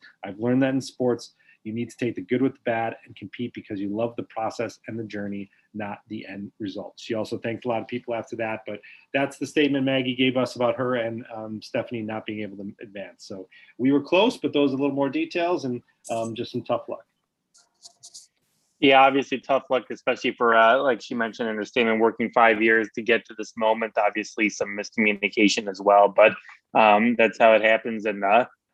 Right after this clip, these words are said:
Speaker 2: um, hopefully that they can, uh, get back from it and learn from it and obviously compete moving forward in some world championships and even maybe in twenty twenty-four at the next games. All right,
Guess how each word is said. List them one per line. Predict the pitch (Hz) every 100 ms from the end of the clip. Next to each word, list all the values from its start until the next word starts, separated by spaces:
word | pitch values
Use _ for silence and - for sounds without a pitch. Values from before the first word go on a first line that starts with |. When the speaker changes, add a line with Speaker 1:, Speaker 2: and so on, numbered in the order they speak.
| -
Speaker 2:
um, | 113 101 104 120
hopefully | 135 - 117 - 117
that | 110 110 -
they | 120 104
can, | 120 107
uh, | 104 107 135 139 - -
get | 135
back | - 131 120
from | - 127
it | 123 120
and | 117 113
learn | 113 110
from | 123
it | 113
and | 110 104
obviously | 104 110 - 110
compete | - 107 - 104 -
moving | 117 107 104
forward | 92 120 110 104
in | 101
some | 104 107
world | 107 95
championships | 113 104 - - 117 98
and | 113 110
even | 107 104
maybe | 104 101 101 - - - _
in | - 117
twenty | - 127 117 107
twenty-four | - 120 107 - 123 110
at | 104 -
the |
next | 110 104 104 104 - -
games. | 123 98 95 110 - _ _ _ _ -
All |
right, | 180